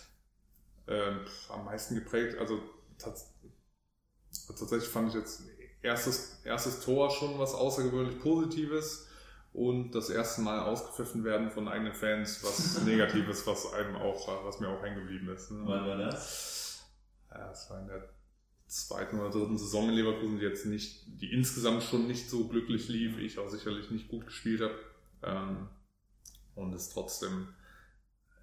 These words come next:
Speaker 1: man empfindet das als Spieler, der aus der eigenen Jugend kommt und zumindest schon Bundesliga auch nachgewiesen hat auf einem gewissen Niveau oder so,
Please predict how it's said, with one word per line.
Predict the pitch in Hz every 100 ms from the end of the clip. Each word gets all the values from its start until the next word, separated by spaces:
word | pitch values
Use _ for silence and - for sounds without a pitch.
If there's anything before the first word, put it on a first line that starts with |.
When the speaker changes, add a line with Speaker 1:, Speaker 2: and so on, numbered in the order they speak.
| - - - - -
Speaker 1:
man | - 101
empfindet | 107 - 147 165 131
das | 120
als | 120 -
Spieler, | - 143 135
der | 113
aus | 113
der | - -
eigenen | 113 110
Jugend | 110 117 120 107
kommt | 120 113 110
und | 104
zumindest | - 107 104 - - - -
schon | - 104
Bundesliga | 104 117 110 113
auch | 104 104
nachgewiesen | 107 110 117 113 110
hat | 107 107
auf | -
einem | 113
gewissen | 104 110 113
Niveau | 110 104 104 104
oder | 101 101
so, | 104 101 101